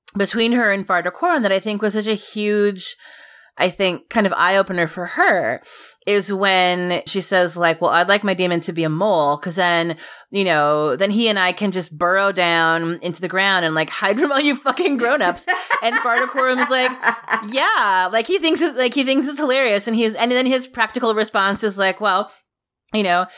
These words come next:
Speaker 1: that wouldn't do any good right now as we are on a river," you know, but he's not,
Speaker 2: <laughs>
Speaker 1: like,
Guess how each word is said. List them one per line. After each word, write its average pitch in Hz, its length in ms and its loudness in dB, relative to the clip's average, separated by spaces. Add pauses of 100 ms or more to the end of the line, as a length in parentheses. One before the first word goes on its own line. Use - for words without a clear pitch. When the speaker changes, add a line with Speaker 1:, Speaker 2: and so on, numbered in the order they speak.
(160)
Speaker 1:
that 202 160 0
wouldn't 220 220 0
do 214 180 2
any 208 160 2
good 185 140 2
right 180 180 2
now 185 460 2
as 180 200 0
we 185 120 2
are 165 100 2
on 165 240 2
a 160 100 2
river," 160 400 2
you 208 80 0
know, 196 80 2
but 208 100 -2
he's 233 260 0
not, 254 400 0
Speaker 2:
<laughs> 392 100 2
Speaker 1:
like, - 140 2